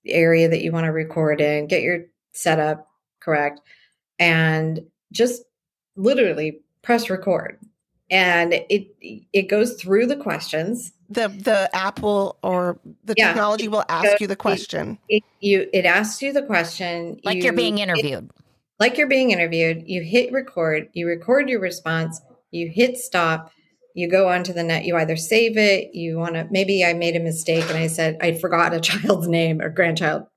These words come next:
Speaker 1: it happens. Um, and so I wanna re-record. So you re-record it, or you save and continue, and you go on to the next question.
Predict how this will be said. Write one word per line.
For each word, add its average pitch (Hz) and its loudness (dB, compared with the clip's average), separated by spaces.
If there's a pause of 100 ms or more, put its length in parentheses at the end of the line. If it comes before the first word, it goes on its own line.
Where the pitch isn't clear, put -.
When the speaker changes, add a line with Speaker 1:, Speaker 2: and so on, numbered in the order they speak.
(360)
Speaker 1:
it 175 2
happens. 165 -4 (600)
Um, 190 2 (480)
and 175 0 (220)
so 185 2
I 180 4
wanna 180 2
re-record. 175 2
So 196 2
you 277 2
re-record 196 0
it, 170 2
or 175 0
you 170 2
save 220 2
and 180 -2
continue, 269 2
and 202 4
you 185 0
go 185 2
on 180 2
to 165 -4
the 165 0
next 160 -2
question. 151 -6